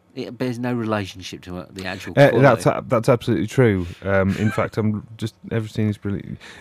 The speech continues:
Speaker 2: That, that did say something else before I edited it. That's the kind of toned down version.
Speaker 1: That's the toned down version. But I'm sure it is
Speaker 2: Yeah.
Speaker 1: brilliantly written, hilarious and generally touching. And I'd recommend it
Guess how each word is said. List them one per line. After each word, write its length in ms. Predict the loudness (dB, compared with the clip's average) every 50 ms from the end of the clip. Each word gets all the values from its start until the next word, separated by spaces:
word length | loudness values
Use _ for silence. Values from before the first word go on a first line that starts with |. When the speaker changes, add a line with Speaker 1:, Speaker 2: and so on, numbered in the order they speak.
| -2 2
Speaker 2:
That, 320 | 4 4 4 2 0 2
that 260 | 2 2 2 2 0
did 160 | 0 0 2 4
say 180 | 4 4 4
something 340 | 4 4 0 -2 0 2 2
else 260 | 2 2 0 -2 -4
before 500 | -8 -10 -8 -4 -2 0 0 0 -2 -4 -6 -8
I 160 | -8 -6 -4
edited 380 | -6 -6 -8 -10 -12 -14 -12 -12
it. 180 | -12 -12 -14 -12 -10
That's 280 | -8 -8 -8 -8 -12 -16
the 80 | -10
kind 180 | -8 -6 -6 -6
of 60 | -8 -6
toned 220 | -6 -4 -4 -4
down 220 | -4 -4 -6 -6 -8
version. 280 | -8 -8 -10 -8 -6
Speaker 1:
That's 240 | -4 -4 -6 -6 -8 -14
the 60 | -12
toned 240 | -8 -8 -8 -6 -6
down 200 | -8 -8 -8 -8
version. 240 | -10 -12 -12 -4 0
But 100 | 2 4
I'm 120 | 4 2
sure 240 | 2 4 4 4 6
it 80 | 4 4
is 340 | 4 4 4 4 2 -2 -10 -14 -18 -20 -20 -16 -4
Speaker 2:
Yeah. 60 | 0
Speaker 1:
brilliantly 380 | 2 2 2 0 -2 -4 -6 -4
written, 200 | -4 -6 -8 -8
hilarious 440 | -10 -8 -8 -8 -8 -10 -12 -14 -14
and 60 | -12
generally 340 | -10 -10 -10 -10 -12 -14 -10
touching. 380 | -8 -8 -8 -8 -10 -14 -18 -18 _ -20 -20 -20 -20 -10 -4
And 200 | -2 -2 0 2
I'd 160 | 0 2 2
recommend 440 | 0 -2 -2 -2 -2 -2 -2 -2 -2
it 120 | -4 -6